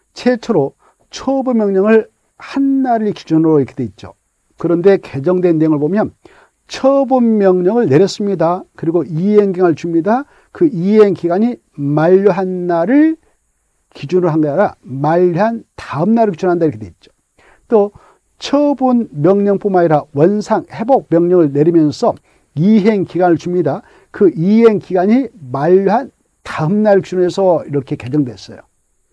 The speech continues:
그게 개정됐으니까 그 빨간 부분을 좀 잘 체크해서 봐주시면 되겠습니다. 처분 명령, 원상 회복 명령 이행 기간이 만료한 다음 날을 기준으로 하여 그 처분 명령이라든가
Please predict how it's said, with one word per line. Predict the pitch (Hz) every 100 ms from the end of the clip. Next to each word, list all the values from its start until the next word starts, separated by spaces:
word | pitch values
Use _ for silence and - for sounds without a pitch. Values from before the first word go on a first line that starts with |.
| _ _ _
그게 | 123 151 175 180 _ _
개정됐으니까 | - 143 165 151 135 131 139 180 - _ _
그 | 123
빨간 | - 175 180 175 175 143
부분을 | - 131 131
좀 | 185 226 226
잘 | - 131 120
체크해서 | - 170 - 135 117 104 92 196 269 _ _ -
봐주시면 | 120 110 - 160 175 _ _
되겠습니다. | - 160 - 139 - - - _ _ _ _ _ _
처분 | - - 220 208
명령, | 185 175 196 208 -
원상 | 139 165 170 175
회복 | 139 185 190 151
명령 | 156 156 156 151 - _
이행 | 160 202 190 202 180
기간이 | - 156 175 214 226 _ _ _
만료한 | 135 147 156 156 151 190 208 _
다음 | - 120 131 180
날을 | 175 160
기준으로 | - 156 160 147
하여 | - 214 143 135 240 - _ _ _
그 | - 139 -
처분 | - 233 208
명령이라든가 | 175 160 147 139 151 208